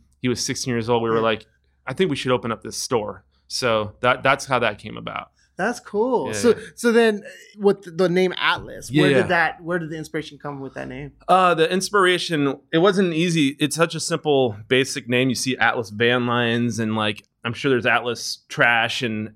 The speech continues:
Speaker 1: Atlas paper and ev-, you know, Atlas
Speaker 2: <laughs>
Speaker 1: everything, you know? Um, but the idea and the name came about through just the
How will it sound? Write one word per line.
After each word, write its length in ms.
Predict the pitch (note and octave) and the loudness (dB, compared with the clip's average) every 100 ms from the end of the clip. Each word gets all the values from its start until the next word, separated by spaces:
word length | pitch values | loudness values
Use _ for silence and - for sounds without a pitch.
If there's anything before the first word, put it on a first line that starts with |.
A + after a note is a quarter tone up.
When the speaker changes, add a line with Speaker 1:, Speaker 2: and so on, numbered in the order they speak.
| - | -2
Speaker 1:
Atlas 540 | A2 A2 B2 G#2+ - - _ _ _ - | 0 0 -2 -4 -6 -8 _ _ _ -2
paper 500 | C3 B2 A#2+ A2+ A2+ | -2 2 2 2 0
and 100 | F#2+ | 0
ev-, 160 | A#2 - | -2 0
you 120 | D3 | 0
know, 60 | |
Atlas 320 | C3+ C#3 C3 C#3 | 2 2 0 -2
Speaker 2:
<laughs> 80 | C#3 | 0
Speaker 1:
everything, 280 | C3 A2 | 0 -2
you 80 | G#2+ | -2
know? 320 | A2+ A#2+ C3 | 0 0 0
Um, 440 | A#2 A#2 G#2+ F#2+ - _ _ - | 0 0 0 -4 -10 _ _ 0
but 220 | D3 C#3+ - | 2 2 -2
the 180 | C3 A#2+ | 0 2
idea 420 | C3+ C#3 D3+ E3 | 2 0 0 0
and 100 | D3+ | 0
the 40 | |
name 300 | B2+ A#2+ A#2+ | 0 -2 -2
came 220 | A#2 C3 A#2 | -4 -4 0
about 400 | G#2+ A2 - - | 2 2 0 -6
through 600 | A2+ G#2+ G#2 G#2 G#2 - - | -8 -6 -4 -6 -8 -12 -8
just 420 | C3+ A#2+ - - _ _ _ _ - | -6 -4 -6 -14 _ _ _ _ -12
the 640 | A2 A#2+ A2 G#2 G2+ | 0 2 4 2 0